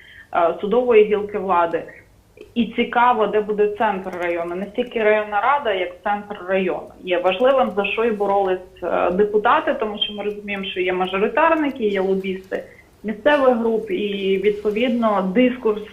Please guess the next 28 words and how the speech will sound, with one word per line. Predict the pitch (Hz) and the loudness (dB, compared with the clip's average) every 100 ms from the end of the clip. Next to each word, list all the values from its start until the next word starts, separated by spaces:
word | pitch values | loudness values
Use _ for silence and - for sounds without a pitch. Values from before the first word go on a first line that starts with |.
| - - | -18 -14
щодо | - 233 214 220 | -4 -2 0 0
центру | - 302 359 359 294 | 0 0 2 0 0
району, | 262 240 226 214 196 | 2 2 0 -2 -6
хто | 196 - 247 240 | -8 -4 -2 0
в | 208 | 0
який | 208 208 220 | -2 0 0
район, | 202 202 208 202 190 | 2 2 2 0 -4
яка | 190 214 | -2 -2
громада | 208 202 196 180 185 | -2 -4 -2 -2 -2
війде | 180 214 196 175 170 | -2 -2 0 0 0
і | - 196 | -4 -8
де | 202 208 185 - | 0 2 2 0
буде | 180 185 | -8 -8
центр, | - 294 349 - 262 - - - _ - | -2 -2 -2 -2 -6 -6 -16 -20 _ -6
він | 254 277 | -2 0
набагато | 262 269 277 269 254 | 2 2 2 2 0
більш | 226 240 - | 0 -4 -6
складніший | - 233 233 302 359 - 226 190 | -2 0 0 0 -2 0 0 0
і | - 208 208 208 | -2 -2 4 4
ресурсніший, | - 220 233 320 339 330 220 190 - 175 180 | 4 2 0 0 -2 -2 -4 -4 -4 -6 -6
ніж | 208 - - - | -8 -10 -8 0
районна | 208 220 208 190 | 2 4 2 2
рада. | 175 - 202 | 2 2 -2
Районна | 254 359 359 285 | 0 0 2 2
рада, | 294 254 226 220 - - | 2 2 2 0 -8 -12
ну, | 214 190 | -10 -4
як | 208 208 | -4 -4
утворення, | 233 240 392 415 277 220 | -6 -2 0 2 2 0